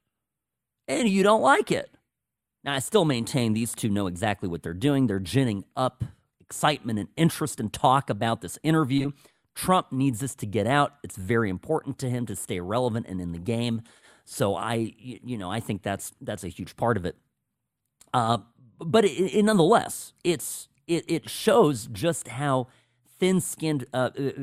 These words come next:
Pier-, Pierce is in this. And the funny thing is, he wrote, he wrote a piece in the New York Post about this right after it happened. And he had a completely different tone. And if,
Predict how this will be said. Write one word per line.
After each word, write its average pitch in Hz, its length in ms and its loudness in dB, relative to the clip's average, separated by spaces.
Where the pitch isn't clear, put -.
Pier-, 156 280 -4
Pierce 147 300 -2
is 202 140 0
in 147 100 0
this. 113 160 -2
And 139 160 0
the 127 60 0
funny 294 360 2
thing 135 180 -2
is, 117 140 -4
he 151 80 -4
wrote, 196 380 4
he 170 160 0
wrote 156 300 4
a - 40 6
piece - 480 -4
in 147 80 2
the 127 80 4
New 131 120 4
York 131 240 2
Post 170 360 0
about 98 280 -2
this 101 140 -10
right 131 380 -2
after 170 320 -2
it 104 80 -4
happened. 113 460 -6
And 123 120 -2
he 127 80 2
had 202 220 -2
a 170 80 -4
completely 131 840 -4
different 95 420 -4
tone. 123 320 0
And 120 220 -2
if, - 220 -4